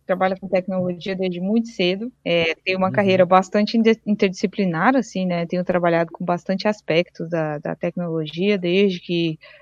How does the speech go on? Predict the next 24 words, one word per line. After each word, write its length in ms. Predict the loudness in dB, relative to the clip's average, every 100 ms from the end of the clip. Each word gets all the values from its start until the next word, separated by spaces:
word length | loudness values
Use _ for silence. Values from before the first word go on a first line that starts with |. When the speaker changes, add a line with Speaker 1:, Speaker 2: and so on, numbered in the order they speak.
| _
Speaker 1:
a 80 | -2
gente 220 | -2 -2
lançou 340 | -2 -2 0 -2
a 40 |
internet. 840 | -2 0 0 2 0 0 -4 -8 -14 -14 -8
A, 240 | -6 -6
a 40 |
gente, 340 | -2 -2 -4 -4
né? 160 | -4 -4 -8
Não 60 |
é 40 | -8
brincadeira. 500 | -8 -6 -6 -8 -12 _ -20 _ _
Desde 180 | -10 2
que 60 | 4
a 40 |
Speaker 2:
<laughs> 220 | 6 4 2 0
Speaker 1:
internet 80 | -4
foi 140 | -4
inventada. 640 | -4 -4 -4 0 0 0 -4 -12 _ _ -20 -20 _ -2
É, 420 | 4 6 6 4 0
sempre 340 | -2 2 2
trabalhei 440 | 4 4 6 4 2
com 180 | 0 -2
produtos 760 | -2 -2 -2 -4 -8 -4 -6